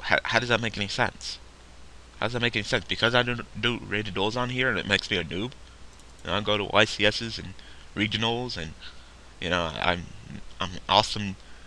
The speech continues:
YouTuber, but because I don't do rated duels, I'm a noob. I mean, I like that logic. I don't like this hand, though.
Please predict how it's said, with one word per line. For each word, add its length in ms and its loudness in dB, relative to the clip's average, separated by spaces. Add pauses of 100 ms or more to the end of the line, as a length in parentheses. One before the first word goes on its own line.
(260)
YouTuber, 440 2
but 100 -4
because 500 4
I 140 10
don't 260 0
do 100 0
rated 240 2
duels, 220 -4
I'm 160 -4
a 20 -10
noob. 320 -6
I 140 0
mean, 120 -2
I 60 4
like 180 4
that 140 -2
logic. 460 2 (1160)
I 40 -2
don't 160 4
like 180 2
this 160 -4
hand, 220 2
though. 180 -4